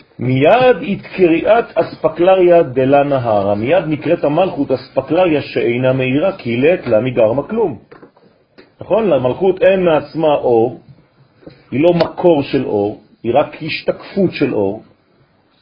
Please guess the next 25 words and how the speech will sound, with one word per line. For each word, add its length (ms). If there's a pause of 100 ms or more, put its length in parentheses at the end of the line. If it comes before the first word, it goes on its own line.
(340)
אין 100
לה 120
מעצמה 500
כלום, 380
כמו 180
הירח. 520
הירח 420
זה 80
לא 120
גוף 280
שמאיר 540
מעצמו 480
כמו 160
השמש. 540 (920)
השמש 440
כל 240
כולו 360
גזים 340
לוהטים. 540 (1000)
הוא 100
מקור 440
של 200
אור. 300 (1300)
הירח 580
קר. 340